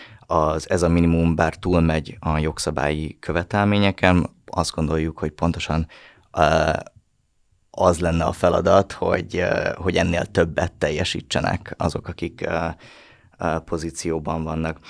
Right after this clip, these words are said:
És nem megyek bele annyira a részletekbe, szerintem ami igazán érdekes, az, ö, elő fog kerülni. Ami még esetleg releváns, hogy, ö, a K-Monitor és a Transparency és az Átlátszó két körben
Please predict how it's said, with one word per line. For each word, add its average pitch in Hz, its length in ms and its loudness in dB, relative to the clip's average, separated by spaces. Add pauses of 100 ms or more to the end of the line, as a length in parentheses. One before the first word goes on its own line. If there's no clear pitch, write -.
(140)
És - 60 -10
nem 104 140 4
megyek 87 220 4
bele 82 180 2
annyira 82 280 0
a 85 40 2
részletekbe, 85 500 -2
szerintem 82 260 -2
ami 82 120 -2
igazán 82 320 -2
érdekes, 85 520 -2
az, 80 300 -6
ö, - 80 -8
elő 82 420 0
fog 82 240 -8
kerülni. 104 460 2 (400)
Ami 87 300 2
még 85 200 -2
esetleg 82 520 -6
releváns, 85 720 -2
hogy, 80 560 -6
ö, 87 80 -8 (960)
a 80 220 -8
K-Monitor 87 880 0
és 87 260 -8
a 82 260 -2
Transparency 82 480 0
és - 120 -4
az 73 100 -2
Átlátszó 92 600 0 (420)
két 87 260 0
körben 82 520 0